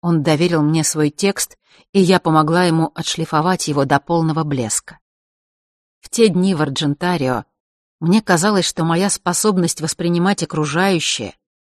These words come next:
вникать в увиденное и услышанное и излагать свои мысли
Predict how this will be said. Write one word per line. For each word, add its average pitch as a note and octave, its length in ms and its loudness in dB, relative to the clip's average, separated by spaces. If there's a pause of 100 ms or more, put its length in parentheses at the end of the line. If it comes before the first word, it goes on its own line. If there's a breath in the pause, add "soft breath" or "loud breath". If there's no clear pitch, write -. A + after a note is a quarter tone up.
(200)
вникать F#3 440 2
в E3 60 2
увиденное E3+ 600 4
и - 120 -4
услышанное E3 840 0 (240 loud breath)
и F#3+ 120 4
излагать F3 460 2
свои E3 300 2
мысли E3 540 0